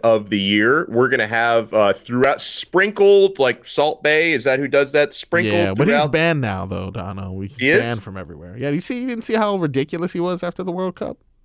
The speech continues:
Speaker 1: Uh, I saw, like, a photo.
Speaker 2: Yeah.
Speaker 1: Uh, i-, is he, is he Argentinian? Like, why was he so involved in
Speaker 2: He's
Speaker 1: that?
Speaker 2: not. That's the craziest part. I think he's,
Speaker 1: That's
Speaker 2: like,
Speaker 1: weird.
Speaker 2: Turkish. Yeah.
Speaker 1: Yeah.
Speaker 2: So he's actually been banned from, like, uh,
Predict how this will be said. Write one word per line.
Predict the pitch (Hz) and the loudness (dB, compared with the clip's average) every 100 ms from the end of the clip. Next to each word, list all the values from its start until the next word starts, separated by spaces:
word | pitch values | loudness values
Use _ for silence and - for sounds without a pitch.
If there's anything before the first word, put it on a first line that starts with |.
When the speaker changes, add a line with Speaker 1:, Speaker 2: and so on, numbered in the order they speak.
| _ _ _ _ _ _ _ _ _ | _ _ _ _ _ _ _ _ _
Speaker 1:
Uh, | 151 160 | 0 0
I | 156 | 0
saw, | 160 220 233 240 | -2 2 2 2
like, | 196 | 2
a | 135 | -2
photo. | - 143 175 165 110 117 147 - | 0 2 4 6 6 4 0 -2
Speaker 2:
Yeah. | 127 | 0
Speaker 1:
Uh, | 117 113 110 | 2 2 2
i-, | 131 | 0
is | 131 143 | -4 -4
he, | - | -4
is | 160 160 | -4 -2
he | 226 | 0
Argentinian? | 233 226 208 - 160 185 208 196 | 2 0 -4 -6 -4 -2 0 0
Like, | 127 | 0
why | 135 139 | 2 0
was | 151 | -2
he | 156 | -12
so | - 143 131 | -6 -4 -4
involved | 117 113 113 - | -2 0 0 -2
in | |
Speaker 2:
He's | 202 208 165 | -2 -2 0
Speaker 1:
that? | |
Speaker 2:
not. | 262 247 98 | 0 0 -2
That's | 131 151 | -4 -4
the | 190 | -4
craziest | - 202 196 196 - | -2 -2 0 -2 -4
part. | 196 190 | -2 -2
I | 107 | -2
think | 123 127 | -4 -4
he's, | 139 | -2
Speaker 1:
That's | 147 143 | -2 -2
Speaker 2:
like, | 113 | 0
Speaker 1:
weird. | 113 98 85 | 2 2 0
Speaker 2:
Turkish. | - | -4
Yeah. | 139 135 | -4 0
Speaker 1:
Yeah. | 98 95 85 | 2 0 0
Speaker 2:
So | 170 | 2
he's | 190 190 | 2 0
actually | 214 190 | -2 -2
been | 165 151 | -2 -2
banned | 117 139 139 107 | -2 -2 -4 -4
from, | 110 101 101 | -6 -4 -4
like, | 98 95 98 | -6 -6 -4
uh, | 95 95 92 | -4 -4 -6